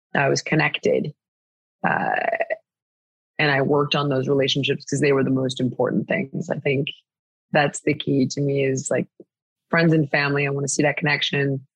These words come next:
I better be funny. And I wanna see wisdom for sure. I wanna be like, "God damn, I was smart." That's what I, <laughs> look at how wise I was.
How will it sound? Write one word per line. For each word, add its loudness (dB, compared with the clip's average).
I 4
better 4
be 0
funny. -4
And 2
I 2
wanna 2
see 2
wisdom 0
for -2
sure. 0
I 2
wanna 0
be 2
like, 0
"God 2
damn, 2
I 0
was -2
smart." -4
That's 4
what 6
I, 0
<laughs> -4
look 4
at 4
how 4
wise 2
I 0
was. -2